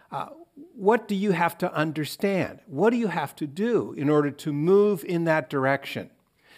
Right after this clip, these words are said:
Now, let's be, let's be real clear. Uh, we're not focusing on our circumstances directly in this series. Uh, we are pinpointing you,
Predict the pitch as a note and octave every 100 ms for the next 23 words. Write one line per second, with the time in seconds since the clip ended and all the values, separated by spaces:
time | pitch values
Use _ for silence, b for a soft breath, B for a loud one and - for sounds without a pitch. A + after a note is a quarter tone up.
0 | b F3+ F3+ G#3+ - F#3+ F3+ E3+ E3+ F#3
1 | F3+ D#3 D#3+ D#3+ F3 B2 - B B B
2 | B B - D3+ D#3+ E3 G3+ B3 - A3
3 | G#3+ G#3+ - F#3 E3+ F3+ - D#3 D3+ C#3
4 | - F3+ F3 F3 D3+ - C#3+ C#3+ - C3+
5 | B2 - - - B2+ C#3 C#3+ - G#2 -
6 | - - B2 A2 - C3+ G#2+ - - -
7 | _ b b b b - B2 - E3 D#3
8 | D#3 C3+ - G#3+ A#3+ A#3+ - D3 C3 -
9 | C3 B2+ - B2 C3+ C#3+ A2